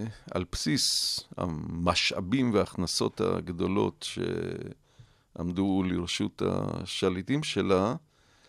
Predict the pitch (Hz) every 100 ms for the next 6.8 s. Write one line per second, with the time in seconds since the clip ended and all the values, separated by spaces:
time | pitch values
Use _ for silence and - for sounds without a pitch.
0 | _ _ _ 113 110 - 170 170 - 160
1 | - - 143 185 180 147 - - 131 123
2 | 120 117 - - - 143 147 165 151 123
3 | 117 123 107 107 107 101 92 95 92 -
4 | 95 - 120 113 110 98 - - 90 95
5 | 92 92 90 98 95 92 98 87 90 90
6 | 87 85 92 85 82 95 135